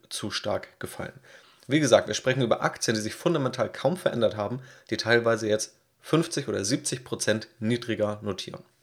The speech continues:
Um auch mal konkrete Beispiele zu nennen. Ganz wichtig, keine Anlageberatung, sondern es soll einfach nur diesen Punkt verdeutlichen, wie sich Bewertungsniveaus normalisiert haben.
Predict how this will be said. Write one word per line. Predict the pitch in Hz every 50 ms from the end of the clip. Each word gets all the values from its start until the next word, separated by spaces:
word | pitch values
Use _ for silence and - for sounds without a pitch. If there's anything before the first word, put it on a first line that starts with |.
| _ _ _
Um | - 147 -
auch | 127 123 120
mal | 123 120
konkrete | - - 127 123 - 123 117 -
Beispiele | 92 98 101 101 - - - - 95 92
zu | - - 90
nennen. | - - - - -
Ganz | - 110 113 - 135
wichtig, | 147 143 - 139 139 - - - _ - -
keine | - - 117 - 151 - -
Anlageberatung, | 110 139 147 139 139 139 135 131 - 104 113 113 117 - 123 127 127 127 - -
sondern | - - 143 113 127 131 127 127 123 - - - _ - _
es | - -
soll | - 117 -
einfach | - 139 135 135
nur | 117 117
diesen | 110 117 123 127 120 110
Punkt | - 117 110 -
verdeutlichen, | - - 92 95 98 95 - 98 101 107 98 101
wie |
sich | 98 98 95 -
Bewertungsniveaus | - 98 101 107 - 117 107 - - 110 101 92 98 98 95 -
normalisiert | - 98 90 90 90 92 87 - - - - -
haben. | - - - -